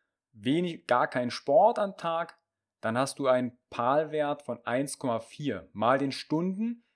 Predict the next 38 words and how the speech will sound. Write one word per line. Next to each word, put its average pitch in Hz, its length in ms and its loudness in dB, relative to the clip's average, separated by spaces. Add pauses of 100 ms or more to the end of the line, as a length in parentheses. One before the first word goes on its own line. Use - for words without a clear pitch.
(240)
die 147 180 -6
du 185 160 2
im 160 120 -4
Alltag 139 760 -2
dieser 120 520 -4
Tätigkeit 120 560 -4
nachgehst. 113 720 -6 (100)
Du 104 100 -10
hast 135 300 2
dann 175 240 -2 (200)
also 123 300 0
vierundzwanzig 165 680 -2
Stunden 196 360 -2
und 165 140 -4
da 117 120 2
habe 156 160 -2
ich - 120 -8
viele 240 460 -4
Menschen, 139 580 -4 (600)
die 104 100 -18
zählen 151 420 0
auf, 190 440 4
wie 117 80 -6
viele 107 160 -12
Stunden 120 320 -4
sie 117 120 -8
schlafen, 143 640 0
wie 117 120 -10
viele 113 220 -8
Stunden 123 400 -8
sie 110 140 -8
sitzen 160 680 -4
und 120 240 -8
vielleicht 135 540 -4
im 113 200 -14
Auto 196 320 2
unterwegs 165 420 -6
sind. 156 200 -10